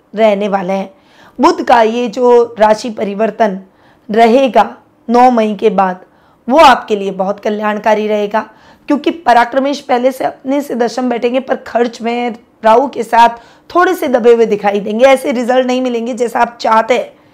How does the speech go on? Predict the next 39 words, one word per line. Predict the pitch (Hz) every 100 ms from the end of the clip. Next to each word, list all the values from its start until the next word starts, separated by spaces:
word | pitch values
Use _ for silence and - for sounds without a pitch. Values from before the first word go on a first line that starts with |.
| _ _ -
जैसा | 277 285
रियल | 262 202 247 359 370
में |
आप | 339 254
डिजर्व | 233 202 214
करते | 190 196 196
हैं, | 190 - _ _ _ _ _
पर | 302 277 - - _ _ _ _
नौ | 226 233 277 359
मई | 311 269 277
के | 311
बाद | 277 208 214 233 240 311 311
बुध | 262 220
के | 269
रिजल्ट | 240 220 220 262 262
बहुत | 220 185 254 311 302
अच्छे | 262 262
मिलना | 240 226 226
शुरू | 226 214
हो | 226
जाएंगे, | 226 233 240 277 302 - - _
क्योंकि | - 302
बुध | 247 185 254 320
आ | 294
जाएंगे | 269 269 262
आपकी | 254 - 262
राशि | 226 214 254
में, | 247 262 262 - _ _ _ -
यानी | 233 240 269 254
पराक्रमेश | 240 226 226 240 240 240 -
अपने | 220 - 285
से | 285
ग्यारहवें | 202 214 214 226 254
बैठेंगे, | 247 240 240 240
तो | - -
लाभ | 208 202 226 -
की | 294
स्थितियां | - 269 277 262 254
अच्छी, | - 294